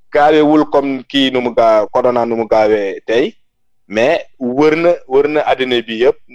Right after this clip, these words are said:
euh, wër na àddina bi yëpp te, euh,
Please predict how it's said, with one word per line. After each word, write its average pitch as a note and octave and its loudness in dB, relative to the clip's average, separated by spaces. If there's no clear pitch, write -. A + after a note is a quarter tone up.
euh, G#2+ 0
wër C3 0
na A#2+ 0
àddina A2+ -4
bi G2+ -8
yëpp C#3 2
te, A#2+ 2
euh, G2+ 0